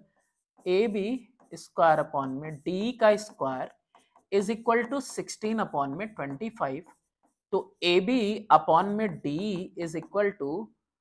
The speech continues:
under root sixteen upon में ट्वेंटी फ़ाइव, और ये वैल्यू कितनी आ जाएगी, ए बी upon में D की वैल्यू आ जाएगी फ़ोर upon में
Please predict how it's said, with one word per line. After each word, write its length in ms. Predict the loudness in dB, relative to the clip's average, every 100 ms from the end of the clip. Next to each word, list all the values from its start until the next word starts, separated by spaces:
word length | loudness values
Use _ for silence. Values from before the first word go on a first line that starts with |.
| _ _ _ _ _
under 360 | 2 4 2 0
root 340 | 0 0 -2 -8
sixteen 600 | -14 -12 -12 -6 -6 -4
upon 320 | -6 -6 -6
में 80 | -8
ट्वेंटी 400 | -8 -10 -8 -10 -8
फ़ाइव, 280 | -6 -6 -8 _
और 120 | -6 -4
ये 140 | -2
वैल्यू 300 | -2 -2 -4
कितनी 380 | -10 -12 -10 -6
आ 140 | -4 -4
जाएगी, 500 | -4 -4 -4 -8 -10 _ _ _ _ _ -2
ए 140 | 2 2
बी 180 | 2
upon 400 | 0 2 2 2 -2
में 100 | -6
D 160 | -6 -6 -4 -6 -8
की 100 | -6
वैल्यू 360 | -4 -4 -2 -4
आ 120 | -4
जाएगी 460 | -8 -10 -10 -10
फ़ोर 400 | -14 -8 -2 0
upon 360 | 0 -4 -8 -8
में 100 | -14